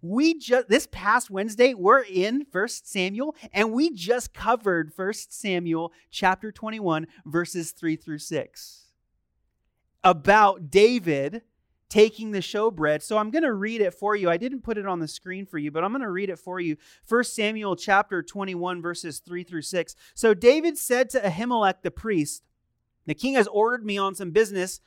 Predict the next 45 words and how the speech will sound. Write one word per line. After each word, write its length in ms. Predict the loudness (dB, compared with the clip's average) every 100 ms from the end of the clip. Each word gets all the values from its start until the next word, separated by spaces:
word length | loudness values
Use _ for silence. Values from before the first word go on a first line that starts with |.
| _ _ _
and 140 | -6
said 220 | 2 2 2
to 60 |
me, 120 | -4
"Do 80 | -2
not 180 | -2 0
tell 220 | 0 0
anyone 380 | 0 0 0 0
ab-, 160 | -4 -4
about 280 | 4 4 4
anything 360 | -4 -4 -6
about 240 | 0 0 0
the 60 |
business 400 | -2 -2 -2 -4
on 160 | -4 -2
which 180 | -4 -4
I 80 |
send 380 | -4 -4 -6 -6
you 140 | -6 -4
or 160 | -6
what 180 | -2 0
I 80 | 2
have 200 | 0 -4
commanded 520 | -6 -2 -2 -4 -8
you. 220 | -14 -16 _ _ _ _ _ _ _ _ _ -4
And 100 | 2
I 40 |
have 120 | 2 2
directed 400 | 0 0 -2 -4
my 140 | -2
young 260 | -2 -2 -4
men 180 | -6 -8
to 120 | -10
such 340 | -6 -6 -6
and 100 | -10
such 260 | -8 -8 -10
a 40 |
place. 640 | -10 -6 -4 -6 -8 -18 -20 _ _ _ _ _ _ _ _ _ _ _
Now, 220 | 6 6
therefore, 680 | 6 2 2 2 4 4 -2 _ _
what 180 | 2 2
have 320 | 2 2 2
you 220 | -4 -4
on 160 | -2 -2
hand? 580 | -6 -4 -2 -4 -8